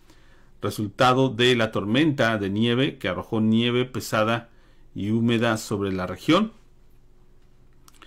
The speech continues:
Y, eh, eso es menos de casi sesenta mil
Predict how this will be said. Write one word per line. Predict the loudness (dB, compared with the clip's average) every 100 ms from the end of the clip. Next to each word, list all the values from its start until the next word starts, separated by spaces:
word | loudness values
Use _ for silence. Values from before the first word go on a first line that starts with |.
| -20 -20 -20 -8
Y, | -2 2 2 2 0 0
eh, | 0 2 0 -4 -12 -2
eso | -2 2 2
es | 4 2
menos | 4 4 4
de | 0
casi | -4 -6
sesenta | -6 -6 -4 -6 -4
mil | 2 4 4 2